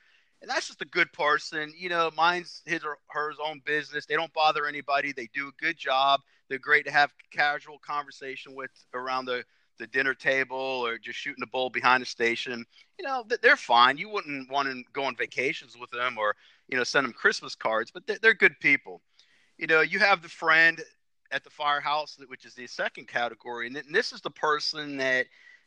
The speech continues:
that you could trust a little bit more. You know, you'll go to fire department functions with them and hang out with them, but you don't tell them your deepest secrets. You don't wanna do that. But they're overall good people that you could talk to and vent to.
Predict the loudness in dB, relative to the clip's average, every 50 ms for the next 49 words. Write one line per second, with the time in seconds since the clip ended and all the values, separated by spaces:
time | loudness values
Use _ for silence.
0 | _ 0 2 2 2 2 -2 -6 -10 -8 -8 -6 -2 2 6 6 6 6 4 0
1 | -4 -4 -2 -2 0 -2 -2 -2 -4 -4 -2 2 4 6 6 6 4 4 _ _
2 | _ _ _ _ _ -6 -2 0 2 4 4 2 0 -2 -10 _ _ _ _ -20
3 | _ _ _ -4 -2 0 0 0 0 -2 0 0 0 -2 -4 -4 0 4 4 4
4 | 4 4 2 0 0 0 -2 -4 -4 -4 -4 -4 -4 -8 -12 -12 -12 -12 -10 -4
5 | -2 0 0 0 -2 -6 -2 2 2 2 4 4 4 4 4 4 0 -6 -8 -6
6 | -6 -6 -8 -12 _ _ _ _ -10 -10 -10 -6 -2 2 4 4 4 4 4 6
7 | 6 6 6 4 0 -2 -4 -4 -8 -8 -8 -8 -8 -6 -6 -4 -4 -4 -6 -8
8 | -12 -14 -20 _ _ -10 -8 -8 -10 -12 _ _ -20 -16 -10 -6 -6 -4 -4 -4
9 | -4 -4 -4 -4 -4 -6 -8 -8 -6 -6 -8 -8 -8 _ _ _ _ _ _ _
10 | 0 0 0 0 _ _ -2 0 0 2 2 0 -2 -2 0 4 4 4 4 2
11 | -2 _ -6 -4 -4 -4 -4 -6 -14 -12 -10 -10 -10 -10 -10 -14 -14 -14 -16 -6
12 | -2 2 2 2 2 0 -4 -4 -4 -4 -6 -4 0 2 2 2 2 -2 -10 -14
13 | -14 -14